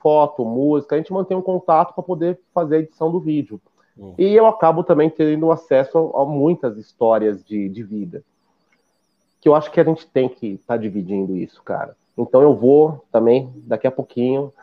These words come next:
Speaker 1: lançar, é, esse projeto, que é um canal, com essa galera aí também falando, eles mesmos falando, porque acho que não tem fórmula do amor, não tem fórmula,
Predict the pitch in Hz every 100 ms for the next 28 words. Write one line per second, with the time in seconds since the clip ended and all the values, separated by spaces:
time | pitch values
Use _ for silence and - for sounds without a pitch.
0 | _ - 123 120 - 113 107 117 - _
1 | _ _ - 107 110 110 107 104 101 -
2 | - 123 - 135 127 113 113 - 147 120
3 | 117 - 147 127 135 160 _ _ - 175
4 | 185 190 175 156 156 147 147 147 143 143
5 | 151 135 127 143 139 196 160 143 139 147
6 | 135 - 208 165 - 185 185 208 - 147
7 | 131 117 113 113 107 101 87 - 143 170
8 | - 123 98 85 87